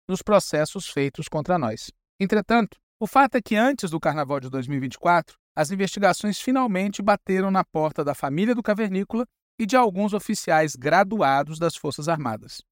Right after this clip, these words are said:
A reação da extrema-direita a essa pressão foi convocar o já citado ato de vinte e cinco de fevereiro de dois mil e vinte e quatro. O ato foi uma demonstração de força, estabeleceu a narrativa da perseguição judicial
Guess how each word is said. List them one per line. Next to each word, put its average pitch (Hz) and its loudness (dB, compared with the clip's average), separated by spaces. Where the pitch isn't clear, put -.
A 190 0
reação 262 4
da 240 4
extrema-direita 147 -2
a 131 0
essa 127 -4
pressão 135 -2
foi 175 -4
convocar 190 0
o 185 0
já 185 4
citado 165 -2
ato 165 2
de 156 -6
vinte 165 -4
e - -8
cinco 175 -6
de 180 -4
fevereiro 165 -2
de 165 -2
dois 156 2
mil 143 -4
e 139 -4
vinte 165 -8
e - -18
quatro. 117 -4
O 208 6
ato 240 4
foi 254 0
uma 254 2
demonstração 214 0
de 254 2
força, 202 0
estabeleceu 190 0
a 208 4
narrativa 202 0
da 190 2
perseguição 185 -2
judicial 180 -4